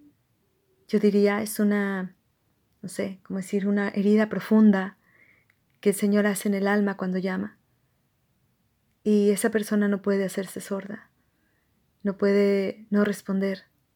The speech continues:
Dios ha herido con una herida de amor, de elección. La persona sabe que Dios quiere algo más de ella y puede tratar de seguir su vida normal,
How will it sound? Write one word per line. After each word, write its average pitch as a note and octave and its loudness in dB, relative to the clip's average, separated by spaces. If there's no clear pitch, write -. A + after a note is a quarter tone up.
Dios G3+ 2
ha A3 4
herido A#3+ 0
con G#3+ 0
una G3+ 0
herida G3 -2
de F#3+ -2
amor, F#3+ -6
de G3 0
elección. F#3+ -6
La G3+ 0
persona G#3+ 0
sabe A#3+ -2
que A3 -4
Dios G#3 -2
quiere G#3 -2
algo G#3+ -2
más F#3+ -4
de F#3+ -4
ella F#3+ -8
y G#3+ 0
puede G#3+ 0
tratar A3 -2
de B3 -2
seguir G#3+ -4
su - -12
vida G3 -2
normal, G#3 -2